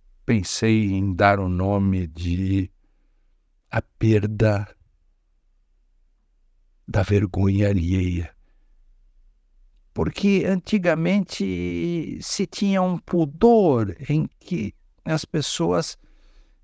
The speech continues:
a gente se envergonhava pelo outro. Então, quando tinha algo bizarro e o que fazia bizarrice não se dava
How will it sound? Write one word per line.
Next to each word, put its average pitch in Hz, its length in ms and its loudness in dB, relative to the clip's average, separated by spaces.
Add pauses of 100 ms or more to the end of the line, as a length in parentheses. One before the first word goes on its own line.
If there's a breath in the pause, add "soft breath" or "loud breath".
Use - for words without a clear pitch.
(920)
a - 160 -2
gente 147 340 0
se - 260 -2
envergonhava 135 1040 0
pelo 135 380 0
outro. 117 800 -2
Então, 104 500 -2
quando 196 360 0
tinha 151 760 -2 (400)
algo 123 540 -2
bizarro 107 1120 -2 (1040 soft breath)
e 160 220 0
o 135 480 0 (320)
que - 120 -4
fazia 123 720 0
bizarrice 104 920 -2
não 123 220 2
se - 180 -4
dava 101 400 0